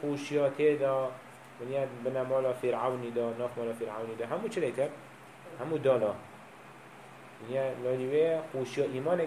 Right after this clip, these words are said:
گلک چطور بو؟ آه، گلک گلک موثر بو، القصرا و مال، مالی و جیشی و فرعونی و رئیساتی و مالا رئیسی و،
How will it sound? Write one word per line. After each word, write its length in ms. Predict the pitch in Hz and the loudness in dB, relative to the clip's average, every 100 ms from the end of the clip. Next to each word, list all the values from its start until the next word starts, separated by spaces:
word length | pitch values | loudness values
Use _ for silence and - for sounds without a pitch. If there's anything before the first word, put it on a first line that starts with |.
| 143 | 4
گلک 260 | 208 185 | 4 4
چطور 240 | - 127 113 | -2 -2 -2
بو؟ 180 | 110 151 - - 135 - - - - 113 | -2 -4 -6 -14 -16 -16 -18 -18 -12 -6
آه، 120 | 110 107 | -4 2
گلک 220 | 143 127 | 2 4
گلک 200 | 123 117 117 | 4 2 2
موثر 380 | 120 117 - 175 | 0 0 0 -2
بو، 220 | 151 147 | 0 -2
القصرا 680 | 131 - 120 - 120 120 120 | -2 -2 -2 0 0 2 2
و 200 | 117 117 117 | 2 0 2
مال، 580 | 123 120 120 120 120 120 123 | 4 4 4 4 2 2 0
مالی 480 | 127 123 120 120 123 | 4 4 4 2 -2
و 180 | 120 | -2
جیشی 500 | 117 123 117 117 127 | 2 2 2 -2 -4
و 80 | 123 120 | -2 0
فرعونی 560 | 123 117 120 123 123 123 | 2 2 4 2 2 0
و 80 | 120 | 0
رئیساتی 680 | 123 120 - 123 117 127 | 0 -2 0 2 2 2
و 100 | 127 | 0
مالا 340 | 123 127 123 123 | 2 0 2 2
رئیسی 420 | 120 127 123 | 2 0 -2
و، 40 | 127 | -4